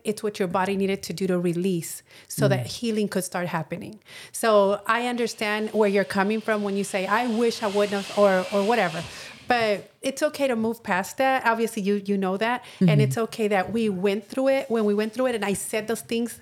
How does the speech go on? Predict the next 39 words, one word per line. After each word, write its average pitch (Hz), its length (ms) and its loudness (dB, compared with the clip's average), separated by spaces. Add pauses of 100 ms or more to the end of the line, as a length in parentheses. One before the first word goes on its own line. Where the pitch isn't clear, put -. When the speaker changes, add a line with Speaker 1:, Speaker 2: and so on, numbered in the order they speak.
Speaker 1:
that 214 120 2
I 190 80 2
said 233 320 -4 (380)
because 226 280 -2
in 208 120 2
that 208 180 0
moment, 220 480 0
I 196 120 2
needed 196 280 0
to 202 120 -6
release. 175 580 -4
I - 160 6
just 131 200 4
Speaker 2:
Mm-hmm. 214 120 4
Speaker 1:
needed 220 320 2
to, - 180 -4
I 202 80 4
needed 202 300 0
that 185 160 0
for 185 100 -6
myself, 175 440 -4
for 208 100 4
my 185 160 2
own 185 200 2
sake. - 360 -6 (520)
And 233 160 0
then 240 120 2
the 233 160 2
other 302 180 2
thing 226 300 -2
that 196 300 0 (200)
I 240 160 2
just 285 340 -6
love 240 360 2
that 214 120 -2
you 233 160 0
mentioned, 226 420 0
because 220 220 -2
I've 196 140 2